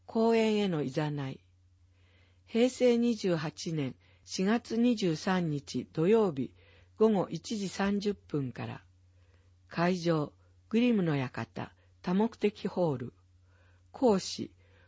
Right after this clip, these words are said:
コンパル流シテ方、山中一馬氏、ほか。受講料無料。受講希望の方は、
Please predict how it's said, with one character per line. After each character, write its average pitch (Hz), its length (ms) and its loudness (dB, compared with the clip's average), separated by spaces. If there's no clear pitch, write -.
コ 226 160 0
ン 233 100 2
パ 214 180 4
ル 208 100 6
流 180 300 2
シ - 160 -10
テ 190 100 2
方、 160 420 -6
山 196 280 2
中 220 240 0
一 196 260 -2
馬 156 160 0
氏、 - 300 -10
ほ - 120 -12
か。 - 300 -8
受 185 140 0
講 247 300 6
料 139 280 2
無 175 160 0
料。 139 300 -2
受 170 120 -4
講 254 280 6
希 254 160 -4
望 220 200 4
の 165 120 -2
方 151 340 -6
は、 123 160 -6